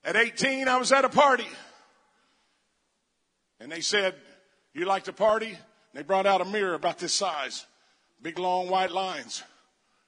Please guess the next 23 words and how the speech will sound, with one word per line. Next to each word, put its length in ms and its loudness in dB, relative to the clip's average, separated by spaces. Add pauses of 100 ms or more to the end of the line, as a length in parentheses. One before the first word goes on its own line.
It 40 -20
was 120 -10
cocaine. 580 -4 (1600)
And 100 -12
I 60 -2
did 160 -6
my 140 -6
first 320 -2
line 260 0
of 80 -10
cocaine 480 -4
at 100 -6
eighteen 340 -8
years 260 -10
old. 280 -4 (1040)
Well, 140 -6
they 120 0
was 180 -6
right. 280 0
I 100 0
like 240 -6
to 100 -14
party. 420 -6